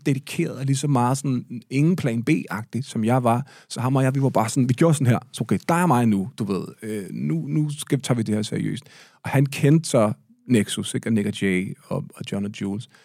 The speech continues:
Og havde et eller andet inden. Så han var bare sådan, "Nu laver vi en demo." Hans demo, Joeys første engelsksprogede, lidt sådan Usher-agtige demo. Øh,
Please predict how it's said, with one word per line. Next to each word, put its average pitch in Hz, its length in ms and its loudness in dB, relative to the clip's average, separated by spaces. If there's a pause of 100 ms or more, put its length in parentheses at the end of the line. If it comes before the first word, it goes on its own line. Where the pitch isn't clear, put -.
(320)
Og 120 80 2
havde 120 260 2
et 151 40 0
eller 139 120 0
andet 135 220 0
inden. 131 300 0 (280)
Så - 140 -8
han 123 120 -2
var 127 60 -4
bare 117 160 -2
sådan, 117 200 -4 (100)
"Nu 175 260 6
laver 139 200 6
vi 139 100 6
en 127 100 6
demo." 143 340 2 (140)
Hans 156 260 2
demo, 139 360 -2 (140)
Joeys 135 460 0
første - 500 -2
engelsksprogede, 117 920 -4
lidt 110 140 -4
sådan 123 160 -4 (120)
Usher-agtige 117 920 -4 (100)
demo. 117 260 0 (720)
Øh, 101 440 -2